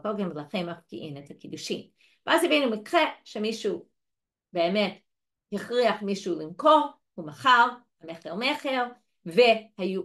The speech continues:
אותם עדים שחתמו גם על השטר וגם על המודעה, ולכן דווקא המכר לא היה מכר,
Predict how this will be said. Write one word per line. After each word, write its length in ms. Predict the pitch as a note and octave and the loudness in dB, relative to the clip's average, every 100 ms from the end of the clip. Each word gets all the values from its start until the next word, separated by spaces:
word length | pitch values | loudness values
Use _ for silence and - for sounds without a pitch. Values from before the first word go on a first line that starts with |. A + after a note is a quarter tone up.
| - | -8
אותם 300 | F#3+ A#3+ A#3+ | -10 -2 0
עדים 240 | G#3+ G3+ G3+ | 0 -2 -6
שחתמו 500 | G3+ - F3+ F3+ E3 | -8 -14 -12 -10 -2
גם 240 | G#3 A#3 | 0 2
על 100 | G3 | 0
השטר 460 | E3 - - D#3+ D#3+ | -4 -8 -6 -4 -6
וגם 300 | D#3+ F#3 F#3 | -6 -4 -2
על 80 | F3 | -4
המודעה, 500 | D#3 D3+ D3+ A#3 G#3+ | -6 -8 -6 -2 0
ולכן 320 | F3 E3 G3+ E3+ | -2 -6 -8 -6
דווקא 260 | F3+ F3 F3 | -6 -6 -8
המכר 420 | F3+ F#3+ F#3+ F#3 | -4 -6 -4 -6
לא 260 | F#3+ G3+ | 4 8
היה 240 | A3+ F#3+ D3 | 8 6 -2
מכר, 240 | D3+ - | -12 -16